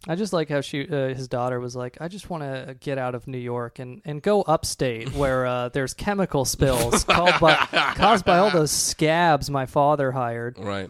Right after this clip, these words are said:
Speaker 1: Blackstone, according to the New Yorker, as of twenty, two thousand seven, Blackstone does not o-, own a corporate jet. Instead, it uses Schwartzman's private jet, and in two thousand sixteen, the company paid him one point five four million for the privilege.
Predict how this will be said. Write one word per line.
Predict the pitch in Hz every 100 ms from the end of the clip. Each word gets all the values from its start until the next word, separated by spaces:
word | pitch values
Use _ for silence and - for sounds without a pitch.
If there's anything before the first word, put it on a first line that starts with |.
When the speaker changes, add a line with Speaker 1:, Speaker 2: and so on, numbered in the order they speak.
| - _
Speaker 1:
Blackstone, | - 165 190 - 185 165
according | 147 165 156
to | 143
the |
New | 143
Yorker, | 139 135 135 135
as | 131
of | 127 -
twenty, | 139 131 135
two | -
thousand | 143 131 127
seven, | 135 131 131
Blackstone | 135 143 151 156 143
does | 139 131
not | 143 151
o-, | 151 135
own | 151 139
a | 139
corporate | - 139 147
jet. | - 135 139
Instead, | 139 123 143
it | 147
uses | 139 139 139
Schwartzman's | - 151 135 139 123
private | - 135 135 170
jet, | - 165 170
and | 143
in | 135
two | 127 151
thousand | 143 135 131
sixteen, | - - 139 131
the |
company | 127 139 127 135 135
paid | - 135 127
him | 127
one | 120 123 123
point | 131 120
five | - 127 120
four | - 120
million | 117 117 113 117
for | -
the | 123
privilege. | - 120 120 120